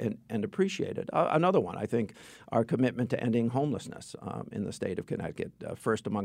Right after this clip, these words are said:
veterans and then amongst, uh, chronically homeless individuals, uh, and our funding of eighteen thousand units of housing,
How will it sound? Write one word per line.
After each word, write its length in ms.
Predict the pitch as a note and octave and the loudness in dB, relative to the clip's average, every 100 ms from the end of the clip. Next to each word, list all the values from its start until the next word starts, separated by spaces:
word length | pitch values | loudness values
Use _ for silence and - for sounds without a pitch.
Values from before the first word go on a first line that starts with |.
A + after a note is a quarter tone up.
| - | -2
veterans 520 | G2 G#2 - A#2+ A2+ | -2 -2 -2 -4 -2
and 120 | A2 G2+ | -2 0
then 140 | G2+ | 0
amongst, 460 | G2 F#2+ G#2 - - | 0 -2 -6 -10 -8
uh, 60 | G#2+ | -8
chronically 460 | - A2 A2 - F#2+ | -4 -2 -2 -2 -2
homeless 380 | - F#2+ F#2+ G2+ | -2 -2 -2 -4
individuals, 640 | F#2+ F#2 G2+ D#3+ A#2 - - - - - - | -4 -2 -2 -2 -4 -4 -14 -20 -20 -6 0
uh, 220 | G2+ G2 | 2 2
and 140 | A2 G#2 | 2 2
our 220 | G#2+ F#2 | 2 0
funding 400 | - A#2 A2 G#2+ | 0 2 2 2
of 140 | G2 | 2
eighteen 360 | G#2 G#2 G#2+ A2 | 0 0 -2 -2
thousand 460 | - G#2+ G2+ G#2 G2 | -2 -2 -2 -2 -2
units 320 | G#2+ G#2 - | -2 -2 -4
of 80 | - | -2
housing, 500 | A2 C#3+ A2 F2+ | 2 2 2 -4